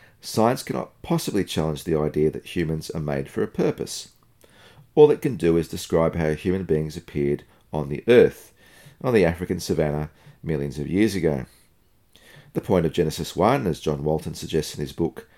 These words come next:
The Lost World of Genesis one, is to describe what the earth is, a temple for God to dwell in,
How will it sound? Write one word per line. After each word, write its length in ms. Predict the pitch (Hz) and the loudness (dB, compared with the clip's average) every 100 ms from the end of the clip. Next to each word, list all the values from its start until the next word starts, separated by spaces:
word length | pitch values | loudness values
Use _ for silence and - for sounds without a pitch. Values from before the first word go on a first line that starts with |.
| _ | _
The 80 | - | -4
Lost 280 | 82 78 - | -2 -2 2
World 220 | 98 117 | 4 6
of 80 | - | 4
Genesis 400 | 80 73 76 76 | -2 -4 -8 -4
one, 280 | 85 95 107 - - - | -2 -2 -4 -18 -20 -8
is 200 | - 104 | -2 -2
to 100 | - | -2
describe 520 | 104 - 104 90 95 - | -8 -2 4 4 4 2
what 240 | 80 - | -2 0
the 160 | 92 - | -4 0
earth 280 | 80 73 - - | 0 -2 -8 -2
is, 520 | 143 92 - - - _ _ - _ | 2 2 -2 -12 -16 _ _ -20 _
a 80 | - | -8
temple 360 | - 98 87 107 | -4 -4 -2 -4
for 140 | - | -4
God 380 | 95 90 78 73 | 0 2 2 0
to 80 | 98 | -8
dwell 340 | - 123 131 | -2 2 4
in, 220 | 95 71 | 2 0